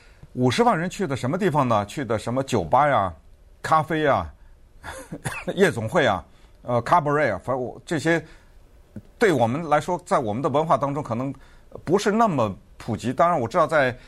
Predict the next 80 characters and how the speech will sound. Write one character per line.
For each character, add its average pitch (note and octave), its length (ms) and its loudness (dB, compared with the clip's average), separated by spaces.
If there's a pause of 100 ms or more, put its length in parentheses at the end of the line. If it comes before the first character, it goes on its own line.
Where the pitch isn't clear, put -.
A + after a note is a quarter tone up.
(300)
呃， A2+ 300 2
年 A2+ 400 0
轻 C4 160 2
一 F3 80 2
代 C#3+ 120 4
的 G#2+ 80 -4
人， A2 120 -6
在 D3 100 0
北 G#2+ 180 -4
京 C3+ 140 -8
的 C3 100 -4
什 - 80 -6
么 A2+ 80 -6
三 D3 160 0
里 G2+ 120 -4
屯 G2+ 160 -4
呢、 B2 100 2
台 B2 200 2
湾 G3 140 2
呢， D3 140 -2
就 A#2 140 -6
更 C3+ 180 -4
不 C3+ 80 0
用 B2+ 80 2
说 B2+ 160 0
了 F#2+ 80 -2
哈。 D#2+ 180 -12
台 B2+ 140 -4
湾 C3+ 240 -2
很 G2+ 140 -4
多 C3+ 120 0
这 C#3 140 -4
种 G#2 220 0
夜 F#3 200 2
生 F#3 220 -4
活 B2+ 160 -2
的 B2+ 100 -2
地 B2 160 -2
方， F2+ 220 -4 (560)
可 D3 240 2
见 C#3+ 260 2 (600)
是 - 220 -4
多 G#3 240 2
么 D#3 120 0
的 A2 120 -2
吸 D3+ 220 -2
引 G#2 120 -2
人， F2 180 -8
这 A2+ 140 -6
些 G#2 80 -2
地 G2+ 100 -6
方。 F#2+ 140 -6
而 E3 220 2
也 D#3 260 -2
可 C#3+ 180 -2
以 C#3+ 60 2
想 F2+ 180 -2
象， A2 220 0 (680)
比 B2+ 120 2
较 B2 140 4
多 D#3+ 180 0
的 B2 80 -2
是 G2 140 -6
年 G#2 160 -2
轻 A#2 160 -2
人 D#2 160 -6
去 - 140 -4
这 F#2+ 80 -2
种 D#2+ 100 -4
地 F#2+ 100 -6
方。 E2 180 -6 (260)
这 A#3 140 4
也 A#2+ 140 2
就 - 0 -
是 D#3+ 200 -4
为 F3+ 120 2
什 B2 140 -2
么 C#3 60 -4
现 D#3+ 180 -6
在 C#3 200 2